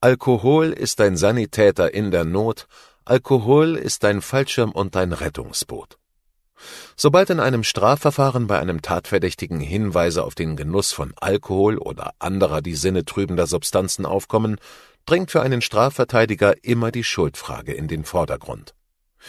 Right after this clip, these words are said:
Mir selbst kommt als eine Art Eselsbrücke dann oft die obige Liedzeile von Herbert Grönemeyer aus dem Jahr neunzehnhundertvierundachtzig in den Sinn.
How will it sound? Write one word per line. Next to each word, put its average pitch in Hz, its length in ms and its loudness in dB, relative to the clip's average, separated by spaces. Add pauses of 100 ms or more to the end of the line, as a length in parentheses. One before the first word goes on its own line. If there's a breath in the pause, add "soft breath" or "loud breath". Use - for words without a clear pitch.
(240 loud breath)
Mir 123 160 6
selbst - 440 2
kommt 71 240 -6
als - 220 -8
eine 78 320 -6
Art 85 300 -2
Eselsbrücke 95 720 0
dann 87 240 2
oft - 300 -2
die 95 120 -6
obige 95 420 -2
Liedzeile 80 580 -4
von 85 180 -6
Herbert 87 320 -2
Grönemeyer 76 580 -2
aus - 140 -8
dem 80 140 -6
Jahr 76 180 -4
neunzehnhundertvierundachtzig 82 1300 -6
in 73 160 -10
den 67 220 -10
Sinn. 69 320 -12